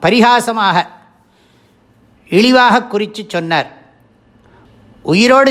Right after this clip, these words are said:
செத்து போனவனை இறப்பான் அப்படிங்கிற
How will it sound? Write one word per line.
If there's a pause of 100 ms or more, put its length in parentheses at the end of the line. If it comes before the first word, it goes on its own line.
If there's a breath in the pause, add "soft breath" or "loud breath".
செத்து
போனவனை (1160)
இறப்பான் (880)
அப்படிங்கிற